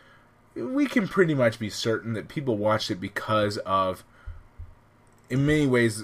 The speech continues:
similar to things like you mentioned that we've watched before, where it got a lot of interest based on, "Oh, this thing is not, um, it barely got past the censors," kind of thing.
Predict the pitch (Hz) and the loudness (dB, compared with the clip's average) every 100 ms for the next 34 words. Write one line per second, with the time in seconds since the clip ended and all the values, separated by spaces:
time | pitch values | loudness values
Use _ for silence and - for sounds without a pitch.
0 | - - 127 117 113 107 - 117 160 151 | -10 -2 0 2 2 2 -2 -4 -4 -4
1 | 120 113 98 98 98 95 101 95 80 95 | 0 0 0 -4 -4 -4 -6 -8 -8 -8
2 | 95 98 - 87 101 95 92 90 - 101 | -2 -2 -2 -6 -2 -2 2 2 2 0
3 | 107 107 104 95 95 95 98 92 - - | 4 4 4 0 -4 -6 -8 -8 -8 -4
4 | 98 - 90 92 92 92 - - - - | -4 -2 -4 -4 -6 -10 -18 -20 -20 -20
5 | _ - - _ _ _ 107 107 101 92 | _ -20 -20 _ _ _ 4 4 4 -2
6 | 113 - 110 101 90 98 92 92 95 - | -2 0 -2 -2 -6 -6 -2 -2 -4 -10
7 | 87 90 82 87 95 - _ _ _ _ | -10 -8 -8 -12 -18 -20 _ _ _ _
8 | _ _ _ - - _ _ - - _ | _ _ _ -20 -20 _ _ -20 -20 _
9 | _ _ _ 98 - - - - 214 226 | _ _ _ -14 -12 -12 -6 -6 4 8
10 | 240 220 185 175 165 156 - 127 123 107 | 8 8 6 4 4 0 0 0 0 0
11 | - - - - 110 98 92 82 92 | -4 -6 -10 -6 -2 -2 -2 -8 -12